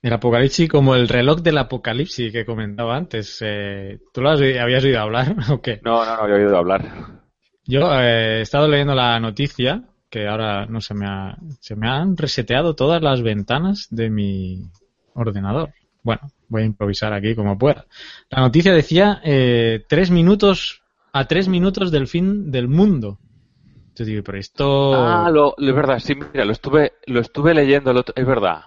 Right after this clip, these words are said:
Speaker 2: Lo, mira, sí, sí que lo leí hace, esta semana pasada, puede ser. Sí, señor.
Speaker 1: Ujú. Pues, eh, la cuestión es esta, ¿no? Que, bueno, menci-, en el artículo, que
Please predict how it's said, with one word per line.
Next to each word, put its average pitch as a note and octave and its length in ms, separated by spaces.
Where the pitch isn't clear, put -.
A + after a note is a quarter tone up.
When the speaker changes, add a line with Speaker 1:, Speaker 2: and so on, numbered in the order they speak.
Speaker 2:
Lo, A#2 260
mira, A#2 240
sí, D3+ 160
sí D3+ 160
que C3 260
lo G#2+ 160
leí A2+ 300
hace, A#2+ 840
esta A2+ 240
semana B2+ 300
pasada, A#2 380
puede G2+ 180
ser. F#2 200
Sí, A2+ 160
señor. - 380
Speaker 1:
Ujú. A2+ 320
Pues, C#3 380
eh, A#2 640
la B2 340
cuestión C#3+ 320
es C3+ 80
esta, A#2+ 240
¿no? C#3+ 160
Que, A#2 580
bueno, C3+ 220
menci-, C#3+ 280
en B2 240
el A2 140
artículo, D3 580
que G2 440